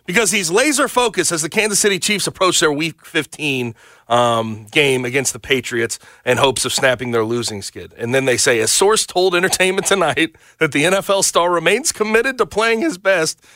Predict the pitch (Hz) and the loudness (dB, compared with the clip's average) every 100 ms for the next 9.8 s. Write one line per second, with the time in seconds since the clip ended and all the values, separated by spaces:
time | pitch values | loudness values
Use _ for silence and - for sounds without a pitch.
0 | _ 185 180 208 196 170 196 180 170 185 | _ -2 2 2 0 0 0 2 0 2
1 | 175 170 160 147 196 160 127 180 180 175 | 2 0 -2 -8 0 0 0 -2 -2 2
2 | 170 170 - 143 127 - 185 180 185 160 | 0 0 -6 -4 -4 0 0 2 0 2
3 | 175 175 - 175 170 156 147 139 156 156 | 2 0 -2 0 2 2 0 0 0 0
4 | 147 - - - 143 - 170 175 165 160 | -2 -10 -18 -6 0 2 0 0 -2 0
5 | 170 156 151 160 147 - 151 147 - 143 | -2 -2 0 0 2 0 -2 -2 -2 -2
6 | 156 127 - 151 151 135 - 151 135 120 | 0 0 0 0 0 -2 0 2 2 -2
7 | - _ _ - 117 131 - - 156 147 | -8 _ _ -8 -6 -2 -2 2 4 4
8 | 143 139 139 _ _ _ - 147 143 156 | 0 -2 -8 _ _ _ -2 -2 0 0
9 | 151 139 143 - 147 110 90 | 0 0 -2 2 2 0 -6